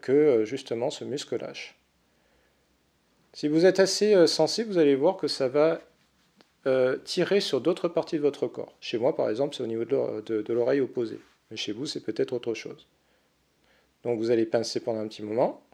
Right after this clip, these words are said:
Et vous allez sentir en fait une sensation que, pouf, que ça va relâcher à un certain moment sous vos doigts. Que les, comme un peu comme un cou-, euh,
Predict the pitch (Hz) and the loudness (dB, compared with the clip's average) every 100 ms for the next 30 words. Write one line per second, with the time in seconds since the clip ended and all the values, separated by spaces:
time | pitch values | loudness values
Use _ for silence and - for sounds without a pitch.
0 | _ _ _ _ _ _ _ _ _ _ | _ _ _ _ _ _ _ _ _ _
1 | _ _ _ _ _ _ _ _ _ - | _ _ _ _ _ _ _ _ _ -20
2 | _ _ _ 123 135 156 165 190 180 - | _ _ _ -2 4 6 6 4 0 -2
3 | 240 180 - 214 151 135 143 - 135 - | 2 2 2 -2 -2 0 0 2 0 0
4 | 214 170 135 - 277 277 - - - 135 | 0 0 0 2 0 0 -14 -16 -2 0
5 | 147 135 175 156 135 135 - 185 151 131 | 2 4 6 6 4 2 0 0 0 0
6 | - - 139 120 170 - 143 131 107 104 | -4 -6 -6 -4 -4 -4 -2 -2 -2 -8
7 | - _ _ 131 123 123 123 120 147 139 | -10 _ _ 2 6 6 4 2 2 2
8 | 117 165 - 139 120 - 143 120 113 | 2 0 2 0 -2 0 2 2 0